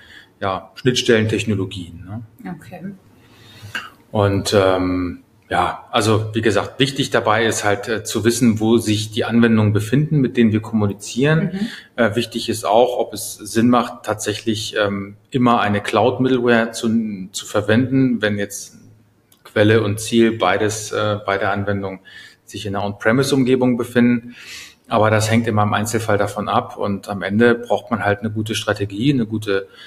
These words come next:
Speaker 1: Architektur, eine gute Governance vielleicht sogar,
Speaker 2: Mhm.
Speaker 1: um zu entscheiden, äh, wann nutze ich welche Technologie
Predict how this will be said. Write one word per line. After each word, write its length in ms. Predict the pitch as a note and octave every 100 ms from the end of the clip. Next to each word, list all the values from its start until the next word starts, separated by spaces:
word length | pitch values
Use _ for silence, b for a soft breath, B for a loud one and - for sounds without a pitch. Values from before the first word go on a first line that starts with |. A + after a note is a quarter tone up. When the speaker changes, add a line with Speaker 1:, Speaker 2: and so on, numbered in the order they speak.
| B
Speaker 1:
Architektur, 960 | A2 G#2 G2+ - - - A2 C#3+ F3 D3+
eine 120 | G#2+
gute 220 | F#2 F#2+ -
Governance 440 | F2+ F#2 A2+ A#2
vielleicht 260 | C#3 B2 -
sogar, 380 | C3 C3 B2+ -
Speaker 2:
Mhm. 300 | G3 D#3+ F#3
Speaker 1:
um 80 | F#3+
zu 140 | - B2+
entscheiden, 600 | G2+ - G2 G2+ A#2 A#2 - B B B -
äh, 20 |
wann 560 | A2+ G#2+ G2+ G2 G#2
nutze 260 | A#2 A#2+ A#2
ich 200 | G#2 -
welche 260 | G2 G2 D3+
Technologie 880 | D3 C#3+ D3 C3+ C3 C3+ C3+ C3+